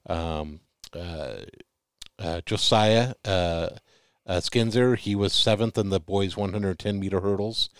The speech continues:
Um, and then I believe also, if I had to remember correctly here, um, yeah, Josh Boast was fifth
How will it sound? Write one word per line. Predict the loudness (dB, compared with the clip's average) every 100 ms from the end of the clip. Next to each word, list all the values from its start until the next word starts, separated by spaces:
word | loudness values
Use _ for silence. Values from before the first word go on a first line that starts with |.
| -20 -20 -20 -8
Um, | -4 -4 -6 -6
and | -2
then | 2
I | 2
believe | 0 0 0 0
also, | 0 -2 -2 -2 0 0 -2
if | -4 -6 -6
I |
had | -4 -4
to | -6
remember | -10 -8 -4 -4 -2 -6
correctly | -6 -8 -6 -6 -10 -12
here, | -10 -10 -8 -8 -10 _ _ _ _ _
um, | -6 -4 -4 -6 2
yeah, | 2
Josh | 4 2 0 2
Boast | 2 2 0 -4 -6
was | -6 -4 -2
fifth | 2 6 6 4 -14